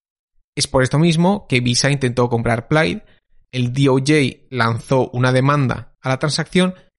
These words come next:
y por eso es probable que tengamos a Plaid como cotizada durante este año. En resumen, con este capítulo lo que he querido hacer es primero explicar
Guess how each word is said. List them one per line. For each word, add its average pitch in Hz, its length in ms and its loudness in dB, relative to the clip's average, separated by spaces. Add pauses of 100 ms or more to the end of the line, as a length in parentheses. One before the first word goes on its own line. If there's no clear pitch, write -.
(200)
y 185 120 -4
por 165 200 0
eso 156 360 2
es 147 120 0
probable 135 640 0
que 131 80 -8
tengamos 127 500 -2
a 135 160 -2
Plaid 127 280 2
como 127 540 -2
cotizada 123 720 -2 (280)
durante 127 580 0
este - 540 -4
año. - 340 -6 (880)
En 139 140 -2
resumen, 131 560 -2 (180)
con 131 180 -2
este 127 180 0
capítulo 170 680 2
lo 120 240 0
que 127 200 0
he 127 140 0
querido 127 480 2
hacer 170 480 -2 (180)
es - 80 -16
primero 127 460 0 (160)
explicar 139 760 -2